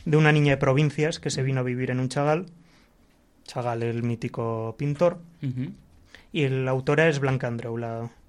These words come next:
Speaker 1: poeta, es una poeta gallega de la generación poética del ochenta y que ganó con este poemario el premio también Adonais que mencionábamos previamente. Y lo interesante de esta obra es cómo rompe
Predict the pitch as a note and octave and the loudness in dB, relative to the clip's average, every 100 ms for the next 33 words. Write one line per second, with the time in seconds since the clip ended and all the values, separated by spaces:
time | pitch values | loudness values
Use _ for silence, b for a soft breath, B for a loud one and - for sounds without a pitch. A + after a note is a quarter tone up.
0 | - C3+ C3 D3 D#3 D3 C3+ - C3+ C#3 | -4 -2 0 -2 -2 -2 -2 -2 -2 2
1 | C#3+ D#3 D#3+ E3+ E3+ B B B B - | 2 2 2 2 -2 B B B B -8
2 | C#3+ C3+ B2+ B2 C#3+ C3 B2 C3+ B2+ B2 | -4 0 -2 -2 -4 -2 -2 -2 -2 -2
3 | B2 C3 C#3+ C#3 D3+ E3 E3+ E3+ F3 D3+ | -4 -4 -4 -2 -2 0 0 0 0 0
4 | C3 B2+ B2 C3 B2 - B2+ - _ D#3 | 0 -2 -2 -2 -4 -4 -8 -8 _ 0
5 | D3 D3+ E3 E3+ C#3+ C3+ B2+ B2 A#2+ A#2 | 0 -2 -2 -2 -2 -4 -4 -4 -6 -4
6 | B2+ B2+ B2 C3+ F3+ D#3+ C#3 B2+ B2+ B2 | -2 0 0 0 0 -4 -4 -4 -4 -2
7 | B2 A#2+ A#2+ B2 - - b b b b | -2 -2 -2 -4 -6 -10 b b b b
8 | b b b b D3+ D3 D#3 E3+ C3+ A#2+ | b b b b 2 4 4 2 0 -8
9 | - b b - - E3 D3+ D3 D3 D3 | -12 b b -20 -6 0 2 4 2 2
10 | F3+ F#3+ F#3+ F3 E3+ F3 F3 - E3+ E3 | 0 -2 0 2 4 4 2 -2 0 2
11 | F3 E3+ F3 C#3+ D3+ D3 D3 C#3+ | 0 -2 -4 0 0 -2 -4 -4